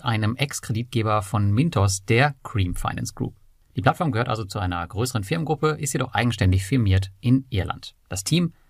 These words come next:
um die Plattform ist aber daheim in Riga, dem Hotspot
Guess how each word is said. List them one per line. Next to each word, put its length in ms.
um 160
die 100
Plattform 360
ist 140
aber 100
daheim 380
in 180
Riga, 480
dem 180
Hotspot 480